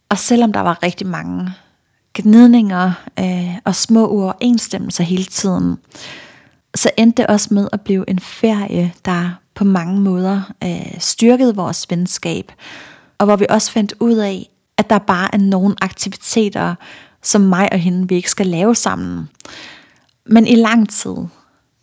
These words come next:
efter den her ferie, hvis nogen de kom og var sådan, at nu skulle der lige tages hensyn, eller skrues ned for musikken, eller noget andet, fordi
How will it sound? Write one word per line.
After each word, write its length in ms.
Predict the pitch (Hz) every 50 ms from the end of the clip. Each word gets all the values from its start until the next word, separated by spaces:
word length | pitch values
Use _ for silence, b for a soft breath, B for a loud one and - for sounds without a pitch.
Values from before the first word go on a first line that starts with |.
| _ _
efter 320 | 196 208 202 - - 170 160
den 180 | - 156 165
her 160 | 160 175 165
ferie, 600 | 170 - - - 190 175 156 156 156 - - - 156 - _ _ _ _ B B B B B B B B B B B B _ _ _ _ _ _ _
hvis 240 | - 226 - - 233
nogen 240 | 226 226 233 226
de 80 | 226 226
kom 460 | - - - - - 214 202 196 202 -
og 140 | - 190 185
var 160 | 185 185 180
sådan, 460 | - - - 196 185 180 175 175 170 - _
at 320 | - 170 - - - - B B B B B B B B B B B
nu 140 | - 233 247
skulle 220 | 226 - - - 185
der 120 | 165 180
lige 140 | 190 196 196
tages 440 | 190 - - - - - - - -
hensyn, 800 | - 247 240 240 240 - - - 262 247 240 233 233 233 226 -
eller 340 | 196 190 180 - - - -
skrues 460 | - - - - - 180 180 - -
ned 200 | 202 202 196 190
for 380 | 185 - - 180 170 170 170 - -
musikken, 680 | - 185 180 - - - - 240 240 240 254 240 233 -
eller 220 | - 202 190 190 180
noget 200 | 180 180 180 - - -
andet, 380 | 185 180 180 185 196 202 208 208 -
fordi 440 | - - - 196 190 185 180 B